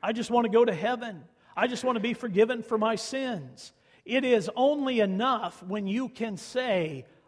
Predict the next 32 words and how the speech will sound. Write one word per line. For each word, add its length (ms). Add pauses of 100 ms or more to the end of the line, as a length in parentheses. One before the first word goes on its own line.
(140)
"I 80
want 180
to 40
be 140
like 240
Christ. 600 (500)
I 100
want 160
to 40
grow 320
in 80
that 240
relationship 800 (160)
so 160
that 140
when 120
I 140
stand 380
before 320
God, 440 (220)
I 120
can 180
hear 180
him 220
say, 240
'Well 240
done, 240
my 100
good 220
and 100
faithful 320
servant.'" 400